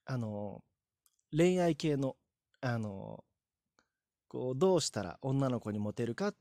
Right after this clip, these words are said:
ていう情報を発信している方のお話聞いていたんです。そうしましたら、例えば、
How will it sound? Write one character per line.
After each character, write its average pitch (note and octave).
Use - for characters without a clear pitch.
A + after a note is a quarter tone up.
て A#2+
い G#2
う G2+
情 A2
報 A2
を A2
発 G#2+
信 A2
し G2+
て -
い G#2+
る G#2
方 G#2+
の D3+
お A#2+
話 A2
聞 A#2
い A2
て A2+
い A2
た A2
ん G2
で F#2
す。 -
そ -
う F#3+
し G3
ま F#3+
し -
た G2
ら、 G#2+
例 A3+
え F3
ば、 F#2